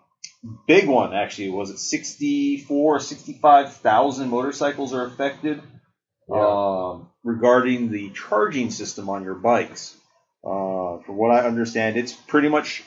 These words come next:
Speaker 1: every Suzuki made in the last decade. Um, contact your local dealership,
Speaker 2: Bam!
Speaker 1: find out if your bike is indeed,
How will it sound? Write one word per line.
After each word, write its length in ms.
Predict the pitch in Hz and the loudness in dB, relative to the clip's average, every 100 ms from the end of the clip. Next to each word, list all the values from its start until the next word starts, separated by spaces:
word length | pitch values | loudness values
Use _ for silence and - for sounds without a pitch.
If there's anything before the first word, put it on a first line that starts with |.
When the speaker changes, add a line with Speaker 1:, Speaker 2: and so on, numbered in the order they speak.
| - | -2
Speaker 1:
every 480 | 117 120 120 131 123 | 0 0 2 2 2
Suzuki 500 | 113 110 110 117 110 | -2 -6 -6 -6 -6
made 300 | 104 107 107 | -2 0 0
in 80 | 101 | -2
the 60 | 98 | -4
last 320 | 98 - - - _ _ | -4 -6 -16 -20 _ _
decade. 500 | 104 104 120 135 - _ _ _ _ _ _ _ 104 | -6 -2 -2 -2 -6 _ _ _ _ _ _ _ 0
Um, 520 | 104 98 92 87 92 | 2 2 0 -2 0
contact 500 | 127 131 131 131 127 | 2 2 4 4 4
your 120 | 117 | 0
local 260 | 120 120 120 | 2 0 -2
dealership, 600 | 117 120 117 123 117 113 - - _ | 0 0 0 0 0 0 -8 -20 _
Speaker 2:
Bam! 220 | - - | -2 2
Speaker 1:
find 240 | 131 131 131 | 4 4 4
out 180 | 123 113 | 2 2
if 180 | 120 120 | -4 -2
your 180 | 123 | -2
bike 280 | 117 117 117 | 2 0 0
is 140 | 110 104 | -4 -8
indeed, 640 | 104 104 117 117 113 113 | -10 -4 0 2 0 -2